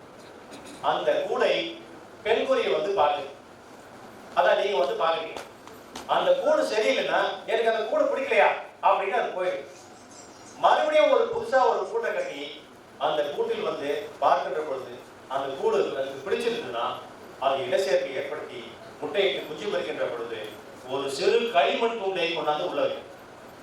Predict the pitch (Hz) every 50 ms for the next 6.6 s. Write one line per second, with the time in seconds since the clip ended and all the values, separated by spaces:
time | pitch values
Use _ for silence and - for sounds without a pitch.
0 | - - - - - - - - - - - - - - - - - - - -
1 | - - 294 285 - 202 185 - 254 247 240 226 233 220 196 196 190 180 180 175
2 | 165 190 196 196 196 190 175 - 175 196 190 185 165 151 151 143 143 151 175 -
3 | 196 - - - - - - - - - - - - - - - - - 226 226
4 | 208 196 190 - - 160 151 - - - - - 120 120 - - 104 - 98 -
5 | - - - - - - - - - - - - - - - - - - 139 147
6 | 151 151 139 147 - 208 220 247 269 285 - -